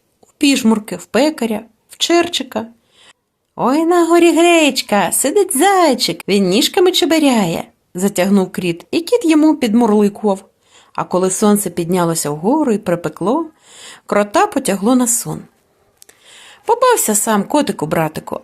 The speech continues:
я трохи подрімаю», сказав сусідові і ліг під кущем. Нудно стало котові, тиняється по лузі і все поглядає на крота, чи той не прокинувся, бува. Але кріт спав міцно, навіть носом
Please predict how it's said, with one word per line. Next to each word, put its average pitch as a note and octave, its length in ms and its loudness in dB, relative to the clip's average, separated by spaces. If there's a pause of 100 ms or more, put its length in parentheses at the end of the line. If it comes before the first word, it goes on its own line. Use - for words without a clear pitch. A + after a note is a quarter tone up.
я A#4 220 2
трохи G4 280 0
подрімаю», G#3+ 680 0 (120)
сказав D#4 420 0
сусідові A3+ 800 0
і G3 80 -2
ліг C4 220 -2
під G3+ 140 -6
кущем. E3+ 500 -6 (720)
Нудно A#4+ 280 4
стало F4 340 2
котові, C#4+ 500 0 (220)
тиняється D4 720 2
по C4 160 0
лузі B3 400 0
і A#3 60 -2
все A#4+ 220 -2
поглядає C4+ 560 0
на F#3+ 100 -2
крота, F#3+ 440 -6 (460)
чи F4+ 140 -2
той G#4 160 2
не G4+ 100 4
прокинувся, G#3+ 680 -2
бува. D#3+ 340 -8 (320)
Але F#3+ 260 2
кріт C4+ 420 -2
спав A#3+ 440 0
міцно, F3 480 -4
навіть E4 380 -2
носом C4+ 420 0